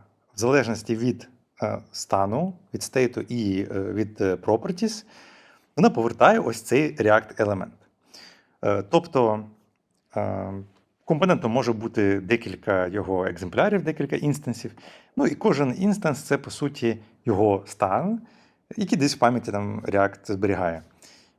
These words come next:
І, е, береться ця функція компонента, в неї, е, передаються properties, в неї передається стан, вона повертає React елемент. І це все використовується для того, щоб побудувати, а, ось це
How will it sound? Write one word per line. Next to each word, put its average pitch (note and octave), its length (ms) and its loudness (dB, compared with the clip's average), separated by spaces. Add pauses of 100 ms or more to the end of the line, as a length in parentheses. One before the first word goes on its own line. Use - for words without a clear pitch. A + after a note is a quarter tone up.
І, E3 360 0
е, G#2 200 2
береться E3+ 440 2
ця C3 120 -4
функція F#3+ 420 0
компонента, G#2+ 720 -2 (120)
в A#2 40 -4
неї, C#3 540 0
е, G2+ 220 0
передаються A#2+ 440 -4
properties, F#3 580 2
в - 40 -4
неї B2 160 4
передається G#2 560 -2
стан, G3 460 2
вона D#3+ 160 4
повертає A#2 460 2
React G#2 340 2
елемент. F#2 280 -4 (400)
І D3+ 60 -2
це B3+ 140 4
все G3+ 140 0
використовується D3 680 2
для A#2 80 -2
того, G#3 280 0
щоб F3+ 260 0 (560)
побудувати, D3 800 2 (640)
а, G2+ 380 0
ось A2+ 220 -4
це C3+ 360 2